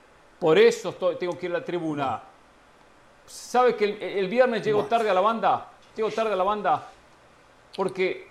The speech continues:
Speaker 2: ¿Por qué?
Speaker 1: Cádiz quiere que le comente el partido.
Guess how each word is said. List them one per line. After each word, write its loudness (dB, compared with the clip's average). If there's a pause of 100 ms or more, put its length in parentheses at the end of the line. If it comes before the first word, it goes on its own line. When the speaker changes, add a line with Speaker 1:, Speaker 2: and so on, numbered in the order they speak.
Speaker 2:
¿Por 2
qué? 2
Speaker 1:
Cádiz 2 (260)
quiere 0
que -2
le -2
comente -2
el 0
partido. 0